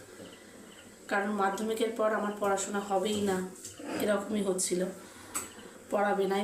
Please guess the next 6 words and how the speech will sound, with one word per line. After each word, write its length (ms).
বলেছিল 340
বাবা, 200
পারবে 380
না। 60
তারপর 460
একটা 180